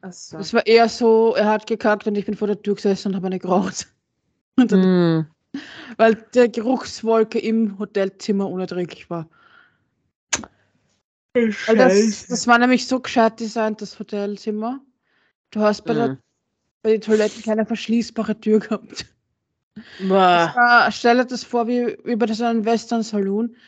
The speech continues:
Speaker 2: mit diesen Klapptüren.
Speaker 1: Aha.
Speaker 2: Genau sowas war das zur Toilette hin. Und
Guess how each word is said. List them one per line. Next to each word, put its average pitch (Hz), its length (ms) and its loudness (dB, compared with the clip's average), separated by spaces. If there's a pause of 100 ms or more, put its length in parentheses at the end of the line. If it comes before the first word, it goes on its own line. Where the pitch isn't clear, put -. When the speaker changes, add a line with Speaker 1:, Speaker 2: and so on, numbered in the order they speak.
(180)
Speaker 2:
mit 214 140 -8
diesen 214 200 -2
Klapptüren. 190 640 -2 (1080)
Speaker 1:
Aha. 165 440 -2 (460)
Speaker 2:
Genau 202 240 4
sowas 208 400 0
war 185 140 2
das 190 160 -4
zur 202 140 -10
Toilette 175 400 -4
hin. 165 240 -10 (2000)
Und 233 440 2